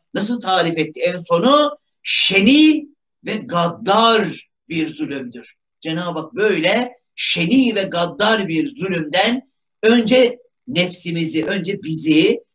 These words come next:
sonra bütün mümin, müminat kardeşlerimizi muhafaza etsin. Yani bu nifaktan,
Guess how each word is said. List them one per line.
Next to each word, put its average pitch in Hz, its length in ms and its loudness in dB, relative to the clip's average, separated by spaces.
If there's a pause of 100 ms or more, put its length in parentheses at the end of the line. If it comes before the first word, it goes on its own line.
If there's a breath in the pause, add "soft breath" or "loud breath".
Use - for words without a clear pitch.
(100)
sonra 220 440 0
bütün 214 520 0
mümin, 240 800 0 (160)
müminat 220 720 0
kardeşlerimizi 180 1300 0 (200)
muhafaza 160 640 -2
etsin. 135 540 -6 (400)
Yani 190 320 0
bu 202 160 -6 (300)
nifaktan, 208 960 -2